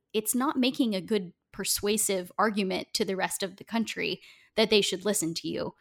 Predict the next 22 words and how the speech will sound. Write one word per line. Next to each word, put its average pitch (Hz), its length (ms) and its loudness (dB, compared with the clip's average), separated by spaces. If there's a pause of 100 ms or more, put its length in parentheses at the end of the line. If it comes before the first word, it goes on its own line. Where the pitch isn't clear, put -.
(320)
when 202 300 2
people 208 440 0
are 185 300 4
afraid 190 840 0
that 185 220 2
their 196 160 0
city 208 400 0
is 185 140 -2
going 190 260 -2
to 180 80 -4
be 185 160 -6
burned 180 440 -2
down 165 420 0
and 190 140 0
that 170 140 -4
people's 185 380 -6
stores 185 400 -2
are 185 80 -4
gonna 190 180 -2
be 180 140 -6
smashed 175 800 0
and, 185 240 -4